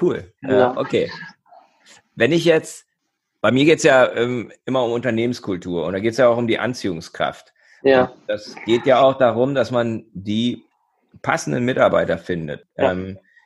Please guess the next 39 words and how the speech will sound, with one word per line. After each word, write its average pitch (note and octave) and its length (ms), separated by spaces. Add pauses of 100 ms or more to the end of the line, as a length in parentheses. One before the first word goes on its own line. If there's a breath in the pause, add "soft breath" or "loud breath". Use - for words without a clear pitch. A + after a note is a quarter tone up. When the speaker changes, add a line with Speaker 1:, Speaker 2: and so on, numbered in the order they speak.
(880 soft breath)
Speaker 1:
wie G2+ 220
findet D3+ 320
ihr F#2+ 100
die? E2+ 240
Weil G2 380 (140)
ich - 140
kann C3+ 160
mir C#3 100
vorstellen, C#3 500
dass - 280 (260)
nicht B2+ 340
jeder A2+ 640
junge A2 360
Hochschulabsolvent G#2+ 1160 (640)
tatsächlich A2+ 840 (140)
ein G#2 80
gutes B2 260
Gefühl D3 300
dabei G2 280
hat, G#2 200
dass G#2+ 120
er G#2+ 60
jetzt G2 140
auf F#2+ 100
Vorstandsebene F#2+ 640
gleich F#2 180
unterwegs F#2 460
sein D2 220
soll E2 180
oder G#2 180
vielleicht A2 280
auch - 80
nicht C3+ 100
Speaker 2:
Ja. C#3 40
Speaker 1:
die B2 80
Fähigkeit - 500
dazu - 300
hat. C2+ 160
Also F#2 280